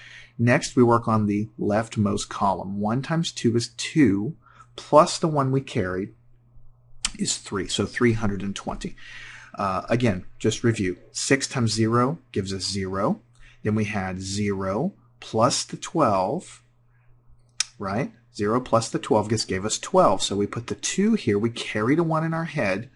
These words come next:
We knew we had a one left over. Now one times two is two, plus the one we carried is three, three hundred and twenty.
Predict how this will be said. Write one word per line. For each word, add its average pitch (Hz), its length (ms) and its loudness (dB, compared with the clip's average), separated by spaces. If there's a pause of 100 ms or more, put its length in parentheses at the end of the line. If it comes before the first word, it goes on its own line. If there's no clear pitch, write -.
We 185 120 0
knew 123 200 4
we 160 120 8
had 147 180 0
a 143 40 0
one 131 260 0
left 117 260 0
over. 95 220 -2
Now 95 180 -2
one 110 300 -2
times 165 260 -2
two 120 260 2
is - 140 -4
two, 185 420 0
plus - 280 -4
the 104 100 -2
one 104 220 2
we 101 100 -2
carried 101 340 -2
is 92 140 -4
three, 135 400 0 (340)
three 120 440 2
hundred 110 320 0
and 104 120 -2
twenty. - 460 -8